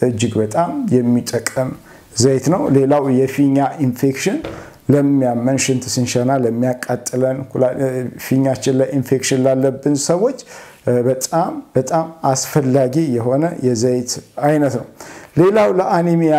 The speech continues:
ነው። በጣም ይሄ ደግሞ እጅግ ተፈላጊ ከሚያደርገው አንዱ ነገር ለዚህ ነው። በተለይ የኢምፕሩቭ ብለድ ካውንት ነው ብዙ ጊዜ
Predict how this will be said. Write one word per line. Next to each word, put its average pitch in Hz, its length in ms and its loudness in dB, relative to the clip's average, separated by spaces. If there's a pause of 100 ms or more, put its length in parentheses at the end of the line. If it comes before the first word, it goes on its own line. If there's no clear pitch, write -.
ነው። 113 140 -10
በጣም 165 600 -2 (260)
ይሄ 160 240 2
ደግሞ 165 280 0 (400)
እጅግ 156 320 2
ተፈላጊ 143 520 2 (100)
ከሚያደርገው 123 760 0 (160)
አንዱ 135 360 2
ነገር 165 300 0
ለዚህ 123 360 0
ነው። 123 120 -8 (400)
በተለይ 170 460 2 (180)
የኢምፕሩቭ 135 1300 0
ብለድ 151 300 2
ካውንት 156 540 2
ነው 113 140 -10 (540)
ብዙ 131 280 2
ጊዜ 113 200 -2